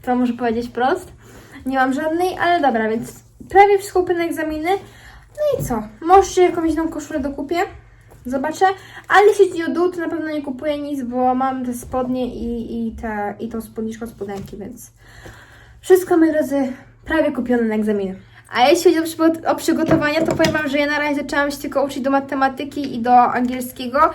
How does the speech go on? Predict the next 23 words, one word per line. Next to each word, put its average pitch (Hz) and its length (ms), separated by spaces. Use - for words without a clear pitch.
i 285 60
wczoraj 311 300
z 330 40
polskiego, 302 500
w - 20
sensie 320 240
wcześniej 403 400
robiłam 349 300
z-, - 260
notatki 330 400
z - 80
polskiego, 285 440
z 277 60
lektur, 302 360
a 294 40
teraz 294 240
już - 80
takie 247 160
z 226 100
gramatyki 262 600
i 214 40
tak 214 180
dalej, 220 420